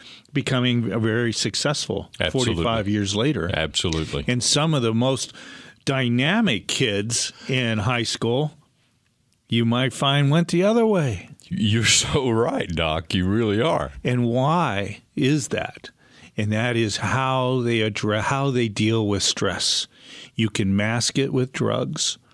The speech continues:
Speaker 1: or you can face it head on,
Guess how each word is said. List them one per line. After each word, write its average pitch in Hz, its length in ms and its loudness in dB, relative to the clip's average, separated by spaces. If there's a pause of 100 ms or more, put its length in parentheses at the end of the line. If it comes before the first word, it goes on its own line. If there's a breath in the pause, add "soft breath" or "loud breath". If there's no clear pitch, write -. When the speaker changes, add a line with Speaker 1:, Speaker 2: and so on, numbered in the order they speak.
(340 loud breath)
Speaker 1:
or 110 240 0
you 117 400 -4
can 104 200 -2
face - 500 -2
it - 260 -8 (200)
head 120 220 0
on, 107 400 0